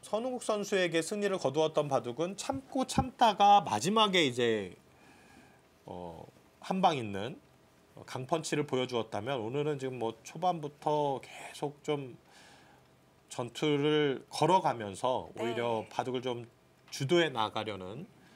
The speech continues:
Speaker 1: 그런 느낌을 보여주고 있습니다.
Speaker 2: 뭐 실리에는 그렇게 예민한 것 같진 않네요.
Speaker 1: 그렇죠. 지금 이제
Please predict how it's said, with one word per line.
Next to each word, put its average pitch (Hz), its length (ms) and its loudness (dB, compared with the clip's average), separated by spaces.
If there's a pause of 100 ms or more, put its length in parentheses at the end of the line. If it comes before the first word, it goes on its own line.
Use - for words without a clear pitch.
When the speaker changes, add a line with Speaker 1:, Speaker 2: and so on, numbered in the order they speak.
(240)
Speaker 1:
그런 104 240 -10
느낌을 98 340 -10
보여주고 120 400 -6
있습니다. 85 520 -16 (3250)
Speaker 2:
뭐 180 240 -16
실리에는 339 760 -2
그렇게 240 340 -6
예민한 226 440 -2
것 254 80 -2
같진 233 360 0
않네요. 175 720 -8 (1080)
Speaker 1:
그렇죠. 160 420 -2 (180)
지금 110 240 -10
이제 107 340 -6